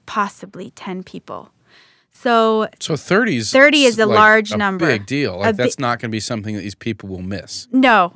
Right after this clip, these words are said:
Speaker 1: it is a big deal. It is a big deal. And the, the interesting thing is that the B Y U Idaho team is coming, and we're connecting with,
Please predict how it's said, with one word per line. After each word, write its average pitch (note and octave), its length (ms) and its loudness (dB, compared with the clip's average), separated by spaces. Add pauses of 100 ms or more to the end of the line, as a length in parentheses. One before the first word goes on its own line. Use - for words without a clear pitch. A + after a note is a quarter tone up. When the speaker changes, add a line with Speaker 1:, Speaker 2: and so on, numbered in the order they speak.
Speaker 1:
it D4+ 140 0
is D#4+ 180 2
a B3+ 40 -2
big G#3 220 -4
deal. C3+ 240 -8
It B3 100 -2
is C4+ 140 -2
a C4 60 -4
big A3+ 180 -4
deal. G#3+ 240 0
And A#3 220 -2
the, A3+ 180 0
the G#3+ 180 -2
interesting C4 440 -2
thing A3+ 180 -4
is G#3+ 140 -6
that G#3+ 200 -2 (340)
the A3+ 100 -4
B B3+ 160 0
Y B3 100 4
U A#3 160 2
Idaho C#4+ 380 2
team C4 280 -2
is A#3+ 120 -6
coming, A3 500 -4 (380)
and A3+ 180 -4
we're A#3 300 4 (100)
connecting A#3 720 -2
with, A3 340 -2